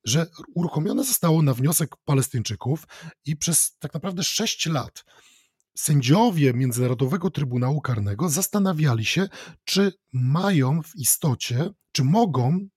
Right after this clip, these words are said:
czy haska jurysdykcja, czy jurysdykcja Międzynarodowego Trybunału Karnego obejmuje Gazę i zachodni brzeg. A to dlatego, że o ile Palestyńczycy przystąpili w dwa tysiące piętnastym roku do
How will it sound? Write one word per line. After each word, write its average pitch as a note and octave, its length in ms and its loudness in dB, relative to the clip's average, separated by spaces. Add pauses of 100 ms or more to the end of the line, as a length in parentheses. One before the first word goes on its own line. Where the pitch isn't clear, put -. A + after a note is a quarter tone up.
(180)
czy - 100 -4
haska - 480 -2
jurysdykcja, B2+ 680 -2
czy C3+ 240 -2 (320)
jurysdykcja B2+ 560 4
Międzynarodowego A#2+ 720 4
Trybunału A2+ 400 -2
Karnego G#2+ 420 -4 (340)
obejmuje D#3+ 720 2 (240)
Gazę D#3 360 0
i B2+ 80 -2
zachodni B2+ 400 -2
brzeg. G#2 300 -6 (380)
A D#3+ 100 -2
to G#3 120 -2
dlatego, D3+ 520 -2
że B2 180 -10
o D#3+ 100 -6
ile A3+ 240 2
Palestyńczycy D#3 840 0
przystąpili B2+ 840 -2 (360)
w - 40 -18
dwa A#2+ 140 -2
tysiące C#3+ 400 -2 (140)
piętnastym C3+ 500 -2
roku A#2+ 380 -2 (400)
do A#2 380 0